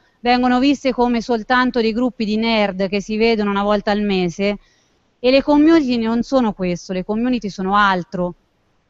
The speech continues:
Le community sono collaborazione, apertura, partecipazione, sono amicizia, sono stare insieme, sono bersi una birra, sono famose per questo. Eh, e quindi sono dei luoghi che i ragazzi possono frequentare,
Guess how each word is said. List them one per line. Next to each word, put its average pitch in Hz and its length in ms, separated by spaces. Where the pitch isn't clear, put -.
Le 220 100
community 269 500
sono 254 380
collaborazione, 226 880
apertura, 220 540
partecipazione, 208 1120
sono 202 200
amicizia, 208 840
sono 226 260
stare 240 280
insieme, 233 680
sono 190 200
bersi 214 320
una 220 140
birra, 208 600
sono 202 220
famose 208 420
per 196 220
questo. 196 640
Eh, 202 360
e 247 140
quindi 320 260
sono 269 240
dei 240 160
luoghi 269 540
che 247 100
i 233 60
ragazzi 247 540
possono 233 360
frequentare, 220 880